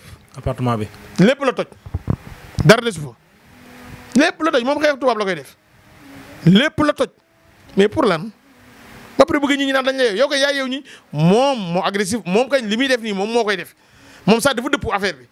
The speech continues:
Speaker 2: Moom li mu ne loolu la ko waa ji def. Moom moo koy def waa ji. Waa ji tey, ndaxte su ko gàjj woon, xocc ko, mën na ko muñ. Yàlla xam ne doo gis ci moom.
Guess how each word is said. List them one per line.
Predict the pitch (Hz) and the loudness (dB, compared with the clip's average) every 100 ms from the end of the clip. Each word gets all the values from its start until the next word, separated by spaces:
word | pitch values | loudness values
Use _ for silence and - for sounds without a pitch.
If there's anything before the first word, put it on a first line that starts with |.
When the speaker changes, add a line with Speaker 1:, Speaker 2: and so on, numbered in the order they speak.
| _ _ - - - | _ _ -20 -20 -6
Speaker 2:
Moom | 185 226 247 | 2 2 2
li | 277 | 0
mu | |
ne | 277 | 0
loolu | 226 254 | 0 0
la | |
ko | 254 | 0
waa | 240 | 0
ji | 220 | -2
def. | 185 139 | -8 -8
Moom | 175 269 | -4 -2
moo | 311 | 0
koy | 311 | -2
def | 247 | -4
waa | 233 214 | -4 -8
ji. | 143 - _ - | -8 -20 _ -12
Waa | 180 240 277 | -2 0 0
ji | 262 | -2
tey, | 240 214 - - | -4 -4 -10 -10
ndaxte | 202 269 220 | -6 -4 -2
su | 254 | -2
ko | |
gàjj | 233 247 226 | -2 -2 0
woon, | 240 | -2
xocc | 233 - 269 | -2 -6 -6
ko, | 226 | -4
mën | 262 302 | -4 -2
na | |
ko | 320 302 | 0 0
muñ. | 294 208 - _ - - - | 0 -2 -8 _ -20 -18 -2
Yàlla | 214 262 | 0 0
xam | 226 247 | -2 -2
ne | |
doo | 220 220 | -2 -4
gis | 175 | -6
ci | - | -6
moom. | 156 | -6